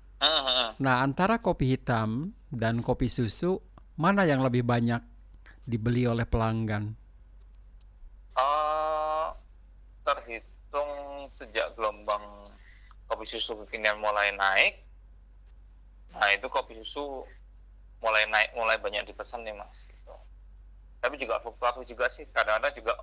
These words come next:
Speaker 1: orang mulai, ada beberapa customer yang jenuh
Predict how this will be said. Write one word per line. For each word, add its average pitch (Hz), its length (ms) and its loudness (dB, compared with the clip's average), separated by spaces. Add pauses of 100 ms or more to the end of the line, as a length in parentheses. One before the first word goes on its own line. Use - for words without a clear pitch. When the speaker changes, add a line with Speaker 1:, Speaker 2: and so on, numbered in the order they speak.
Speaker 1:
orang 123 240 0
mulai, 117 260 0 (520)
ada 113 180 -4
beberapa 104 420 0
customer 117 400 -6
yang 101 80 -6 (1400)
jenuh 120 220 -6